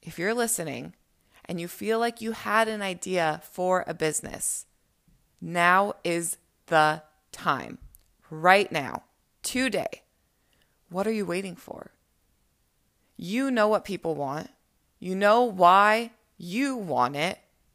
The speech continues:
and you know what you're good at. The rest will fall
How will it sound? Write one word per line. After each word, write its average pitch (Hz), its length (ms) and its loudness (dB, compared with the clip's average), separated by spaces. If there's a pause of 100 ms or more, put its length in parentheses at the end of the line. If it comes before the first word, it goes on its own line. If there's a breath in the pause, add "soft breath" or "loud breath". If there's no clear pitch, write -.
(280)
and 190 180 -2
you 214 140 -2
know 226 280 4
what 196 360 2
you're 180 140 -2
good 160 240 -2
at. - 220 -4 (1120)
The 202 100 0
rest 196 460 0
will 208 120 -4
fall 170 360 4